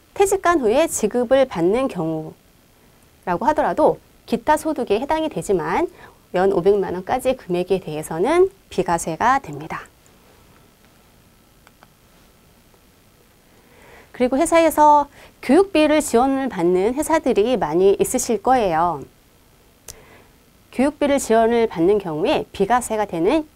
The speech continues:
요건이 있습니다. 요건이 이게 네 가지가 있는데, 그 비과세를 받기 위해서는요, 교육비가 뭐 입학금이라든지 수업료, 수강료, 뭐 그런 공납금에 해당이 되셔야 되고요. 그리고 두 번째는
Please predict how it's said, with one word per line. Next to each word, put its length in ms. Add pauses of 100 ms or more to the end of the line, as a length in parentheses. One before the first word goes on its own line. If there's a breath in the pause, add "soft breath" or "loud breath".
요건이 560
있습니다. 520 (340)
요건이 320
이게 100
네 140
가지가 300
있는데, 480 (480 loud breath)
그 380
비과세를 800 (140)
받기 300
위해서는요, 600 (260 soft breath)
교육비가 600
뭐 140
입학금이라든지 1400
수업료, 560 (200)
수강료, 600 (120)
뭐 140
그런 200
공납금에 560 (120)
해당이 360
되셔야 300
되고요. 420 (300 loud breath)
그리고 400 (200 loud breath)
두 120
번째는 600